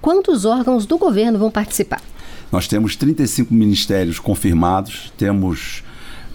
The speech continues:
Speaker 2: funasa, F N D E, I B G E, serpro, temos, é, I C M Bio, temos um grande número de órgãos públicos também,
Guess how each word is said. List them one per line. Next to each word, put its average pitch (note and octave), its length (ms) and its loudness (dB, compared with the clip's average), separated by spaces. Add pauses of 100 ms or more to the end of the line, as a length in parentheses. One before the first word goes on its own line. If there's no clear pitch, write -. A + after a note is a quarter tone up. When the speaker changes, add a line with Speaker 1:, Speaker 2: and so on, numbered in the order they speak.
(160)
Speaker 2:
funasa, G2 760 2
F G2 200 -2
N G2+ 140 2
D F#2 140 0
E, F#2 460 2
I E2+ 60 0
B F2+ 220 2
G F#2 160 0
E, F2+ 360 2
serpro, F#2+ 760 -2
temos, F#2 720 0 (400)
é, F2 640 0
I F#2+ 80 0
C - 160 0
M G#2+ 240 4
Bio, G#2+ 520 4 (400)
temos A#2 320 0
um B2+ 340 2
grande C3+ 360 2
número C3 300 4
de A2+ 100 0
órgãos A#2+ 400 2
públicos A2 400 -2
também, G#2 480 2